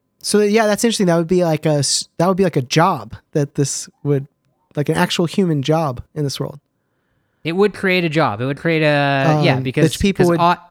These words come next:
Speaker 1: do, I guess, for short periods of time and probably be paid very well for, since it'd be really critical, but, like, there are so few jobs. <laughs> I don't
Speaker 2: Yeah,
Speaker 1: know.
Speaker 2: I mean, yeah, any, any,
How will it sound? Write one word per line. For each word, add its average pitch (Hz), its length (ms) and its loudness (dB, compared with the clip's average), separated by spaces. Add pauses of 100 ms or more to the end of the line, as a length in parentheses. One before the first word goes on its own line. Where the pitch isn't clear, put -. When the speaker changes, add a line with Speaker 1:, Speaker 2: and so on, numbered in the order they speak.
Speaker 1:
do, 175 380 2
I 151 80 0
guess, - 600 -2 (300)
for 151 160 0 (120)
short 170 360 -2
periods 165 380 0
of 147 80 -4
time 165 400 2
and 147 140 0
probably 156 200 2
be 147 140 -2
paid 151 200 0
very 151 200 2
well 139 180 2
for, 208 380 -2
since - 380 -4 (760)
it'd - 80 -18
be 147 100 0
really 165 300 2
critical, 170 520 0
but, 147 160 -2
like, 139 220 -2 (160)
there 131 160 -4
are 135 60 0
so - 280 -2
few 135 200 -2
jobs. 127 680 -4
<laughs> - 60 -6 (2250)
I 151 60 -6
don't 185 100 2
Speaker 2:
Yeah, 220 260 6
Speaker 1:
know. 156 60 4
Speaker 2:
I 165 60 4
mean, 170 160 -2
yeah, 175 160 0
any, 180 300 0
any, 180 440 -4